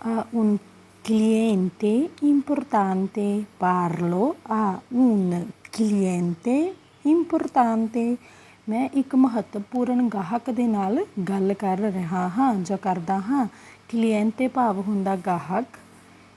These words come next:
importante ਮਤਲਬ ਹੁੰਦਾ ਮਹੱਤਵਪੂਰਨ। Parlo ਹੈਗੀ ਹੈ ਜੀ verbo parlare ਦਾ ਈਓ ਦੇ ਨਾਲ conjugazione। Ho bisogno di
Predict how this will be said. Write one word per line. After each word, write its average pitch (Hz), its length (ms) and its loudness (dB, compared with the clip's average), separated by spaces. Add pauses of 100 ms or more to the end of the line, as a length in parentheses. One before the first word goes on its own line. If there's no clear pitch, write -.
(140)
importante 233 680 0
ਮਤਲਬ 208 320 0
ਹੁੰਦਾ 202 340 0
ਮਹੱਤਵਪੂਰਨ। 196 880 0 (300)
Parlo 214 720 0
ਹੈਗੀ 220 240 0
ਹੈ 226 40 2
ਜੀ 220 140 -4
verbo 196 540 -2
parlare 180 560 -2
ਦਾ 202 220 0
ਈਓ 185 260 -2
ਦੇ 180 160 0
ਨਾਲ 220 240 2 (140)
conjugazione। 165 800 -4 (800)
Ho 311 140 6
bisogno 196 800 0 (240)
di 226 140 2